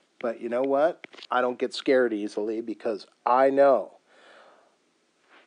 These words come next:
this is an even power. So I'm supposed to have a plus minus when I get to the end.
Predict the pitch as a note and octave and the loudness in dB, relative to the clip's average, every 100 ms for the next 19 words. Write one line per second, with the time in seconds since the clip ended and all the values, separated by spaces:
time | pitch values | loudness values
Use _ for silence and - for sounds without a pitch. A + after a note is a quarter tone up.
0 | _ _ - B2 - C3 C3 C3+ - C#3 | _ _ -4 -4 -4 -6 -6 -6 -6 -4
1 | C3+ C3 B2 C3+ C#3 B2 G2 - _ - | -2 -4 -6 -2 0 0 -2 -10 _ -6
2 | C3 A2 A#2+ C3+ - B2+ C#3 C#3 C3+ B2+ | -2 -2 0 0 0 -2 0 0 0 2
3 | B2 G#2+ - C#3 B2 - B2 B2+ C3 - | 2 0 -2 0 0 0 0 0 -2 -2
4 | B2 A2+ B2+ - B2+ B2 B2 B2 B2+ | -4 0 -2 -2 -4 0 2 2 0